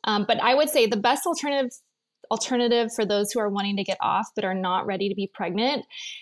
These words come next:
is probably the fertility awareness method and condoms. But there's also so many apps and tools right now that are available to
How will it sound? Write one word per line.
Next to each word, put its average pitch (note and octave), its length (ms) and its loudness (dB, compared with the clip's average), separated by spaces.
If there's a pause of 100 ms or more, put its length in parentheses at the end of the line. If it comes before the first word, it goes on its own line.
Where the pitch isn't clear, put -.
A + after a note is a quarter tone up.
is G#3 260 2
probably A#3+ 500 2
the A3+ 100 -2
fertility G3 500 -2
awareness F#3+ 460 -2
method F#3+ 320 -4
and F3 140 -4
condoms. G3+ 680 -4
But A#3+ 120 -2
there's G#3+ 380 0
also A3+ 380 -2
so A3 460 0
many A#3+ 200 0
apps - 280 -4
and G#3 120 -2
tools G3+ 360 -2
right A#3 160 -2
now B3+ 180 0
that B3 100 0
are G3 120 0
available F#3+ 440 -2
to F#3+ 60 -4